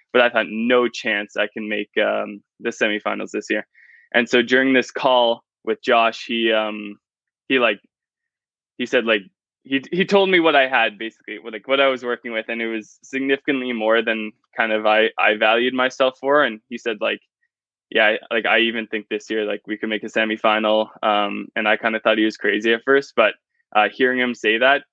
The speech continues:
just put this confidence in me. And, and when I have confidence, I'm definitely a significantly better athlete than when with not. So I actually did make semifinals that year. And, and that kinda just reassured me, like, "Yeah, this guy knows, this guy knows, like,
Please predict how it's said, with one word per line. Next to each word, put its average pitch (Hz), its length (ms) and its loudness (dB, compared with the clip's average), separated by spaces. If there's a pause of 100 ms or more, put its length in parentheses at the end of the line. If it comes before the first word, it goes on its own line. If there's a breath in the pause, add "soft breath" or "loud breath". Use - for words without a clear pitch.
(200)
just 117 200 -18
put 113 120 -8
this 120 160 -8 (120)
confidence 127 500 -4
in 135 140 -2
me. 143 120 2
And, 107 220 -2 (140)
and 113 100 -8
when 117 120 0
I 127 80 4
have 123 120 0
confidence, 110 480 -4
I'm 104 120 -8
definitely 107 440 -2
a - 560 -18
significantly 107 600 -2
better 104 240 2
athlete 104 400 0
than 104 180 -2
when 101 260 -4
with 107 180 -2
not. 104 300 -4
So 104 340 0
I 110 80 2
actually 113 240 0
did 107 180 0
make 107 220 -4
semifinals 104 480 -2
that 107 200 2
year. 127 180 4
And, 107 200 -6 (580)
and 110 100 -4
that 107 180 0
kinda 110 200 0
just 110 320 -10 (760)
reassured 110 560 2
me, 104 140 0
like, 104 180 -2
"Yeah, 101 160 0
this 104 200 -8
guy 101 160 0
knows, 101 360 -2 (160)
this 110 160 -8
guy 107 120 0
knows, 101 340 0
like, 98 160 0